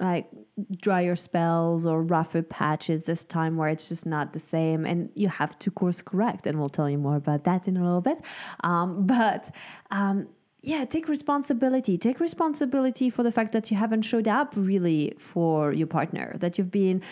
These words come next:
allowing life to, uh, take over. You've been so stressed or distracted. You've been exhausted. You've been, like, eh, whatever it is.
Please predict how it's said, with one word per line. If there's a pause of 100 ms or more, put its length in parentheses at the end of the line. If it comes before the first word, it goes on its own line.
(160)
allowing
life
to,
uh,
take
over.
You've
been
so
stressed
or
distracted.
You've
been
exhausted.
You've
been,
like,
eh,
whatever
it
is.